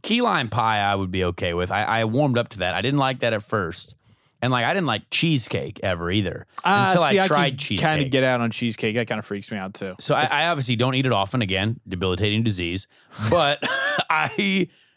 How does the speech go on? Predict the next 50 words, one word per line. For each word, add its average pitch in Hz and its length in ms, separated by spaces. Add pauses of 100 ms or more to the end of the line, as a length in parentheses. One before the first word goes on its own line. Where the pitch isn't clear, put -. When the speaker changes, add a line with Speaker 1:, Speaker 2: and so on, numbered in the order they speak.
(140)
Speaker 1:
am 156 180
not 175 220
a 185 40
big 151 360
cheese, 175 320
I 131 80
wasn't 180 320
a - 20
big 170 160
cheesecake 175 320
guy. 170 200
Now, 160 200
if 151 80
there 151 160
is 151 100
presented 135 400
cheesecake 123 380
at 117 80
dessert, 120 320
maybe 120 120
a 117 40
little 120 140
cherry, 117 640 (260)
strawberry 117 480
cheesecake, 110 400
whatever, 110 380 (360)
Speaker 2:
Get 147 100
a - 20
Speaker 1:
I'll 147 80
Speaker 2:
little 147 100
Speaker 1:
give 147 120
Speaker 2:
bit 139 80
Speaker 1:
it - 0
Speaker 2:
of 135 40
that, 123 220
like, 107 360
uh, 107 160
Speaker 1:
Mm. 120 80
Speaker 2:
icing 117 380
that 131 80
goes 127 160
Speaker 1:
Oh, 98 40
Speaker 2:
on, 101 260
a 92 80
Speaker 1:
yeah, - 20
Speaker 2:
little 104 200
Speaker 1:
yeah, 76 60
Speaker 2:
drizzle. 113 340
Speaker 1:
yeah. 82 180
Ooh, 80 320